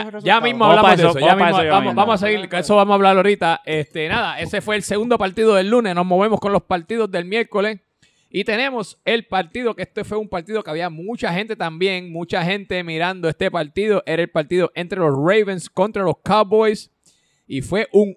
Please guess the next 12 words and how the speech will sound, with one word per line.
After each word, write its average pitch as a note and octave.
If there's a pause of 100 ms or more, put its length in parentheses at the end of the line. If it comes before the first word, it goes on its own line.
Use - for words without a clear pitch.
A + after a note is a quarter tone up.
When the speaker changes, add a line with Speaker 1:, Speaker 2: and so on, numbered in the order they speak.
Speaker 2:
uno C4+
a G3+
uno G3 (960)
con D3+
goles G3
de F3+
Pitu A3+
Coca C4+ (200)
y G3
de G#3
Steven B3+
Hamburger. A#3+